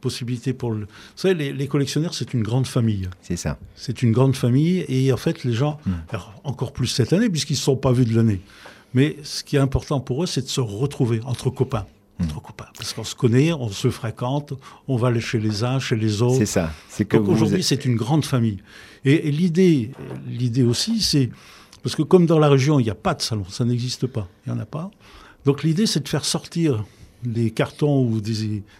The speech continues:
Speaker 1: des maisons, c'est de faire sortir des collectionneurs qui, bah, ils savent pas. Donc, euh, c'est vrai que la première année, j'ai dû avoir trois ou quatre exposants locaux. Là, cette année, je crois que j'en ai une quinzaine. Donc, en fait, les collections du Sud-Ouest commencent à sortir. C'est ça qui est bien.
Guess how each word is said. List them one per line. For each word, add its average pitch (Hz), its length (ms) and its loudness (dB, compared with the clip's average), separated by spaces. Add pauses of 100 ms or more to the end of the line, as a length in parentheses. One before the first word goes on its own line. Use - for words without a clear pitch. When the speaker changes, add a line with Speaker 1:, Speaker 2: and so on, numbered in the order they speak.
Speaker 1:
des 110 100 2
maisons, 131 460 0 (360)
c'est 127 140 -6
de - 60 -16
faire 147 160 -4
sortir 151 480 -6
des 110 280 -4 (140)
collectionneurs 139 800 0 (180)
qui, 147 260 -2
bah, 117 400 0 (200)
ils 117 80 -10
savent - 260 -8
pas. 185 140 -4
Donc, 165 260 -4
euh, 123 100 0 (480)
c'est - 140 -4
vrai 151 180 2
que 147 120 0
la 127 260 2
première 135 320 2
année, 143 180 2
j'ai 117 140 0
dû 110 140 0
avoir 110 260 -2
trois - 180 2
ou 123 60 2
quatre 131 260 -6
exposants 123 640 -2 (220)
locaux. 113 480 0 (500)
Là, 139 120 2
cette 139 240 -2
année, 127 160 -2
je 175 80 -8
crois 123 120 -6
que 98 60 -6
j'en 104 180 -2
ai 120 60 0
une 123 100 -2
quinzaine. 190 440 0 (320)
Donc, 135 180 -2
en 139 60 -6
fait, - 260 -2
les 135 120 0
collections 175 500 2
du 120 120 -4
Sud-Ouest 143 420 -4
commencent 165 320 -6
à 139 40 -4
sortir. 151 560 -6
C'est - 200 -8
ça 254 200 -4
qui - 140 -6
est 139 60 0
bien. 120 240 -4